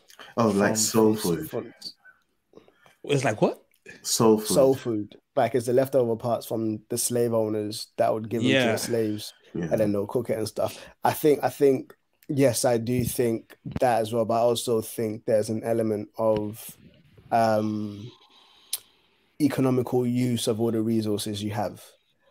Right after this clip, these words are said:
Speaker 3: because those in Africa weren't, weren't slaves. Like, it was African Americans and those in the colonies and stuff who would be given the
Speaker 1: But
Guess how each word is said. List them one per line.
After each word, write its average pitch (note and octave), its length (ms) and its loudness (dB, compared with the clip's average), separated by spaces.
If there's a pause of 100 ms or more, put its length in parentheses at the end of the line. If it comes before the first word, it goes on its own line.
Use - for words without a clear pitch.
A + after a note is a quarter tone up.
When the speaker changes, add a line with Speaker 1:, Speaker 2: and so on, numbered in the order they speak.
(220)
Speaker 3:
because A2+ 360 2
those B2 300 2
in A2+ 100 0
Africa A#2 420 0
weren't, G#2 420 0 (160)
weren't A2 340 0
slaves. A2 480 -2
Like, G2+ 300 -6
it - 20 -2
was G#2 160 -2
African G#2 340 -4
Americans G#2 580 -4
and G2 180 -4
those G2 200 -4
in G2 80 -6
the G#2 60 -6
colonies G2+ 480 -4
and F#2 140 -8
stuff G2 280 -4
who G2+ 140 -6
would G2+ 160 -6
be G#2 80 -4
given G#2+ 300 -4
the G2+ 100 0
Speaker 1:
But G2+ 180 -2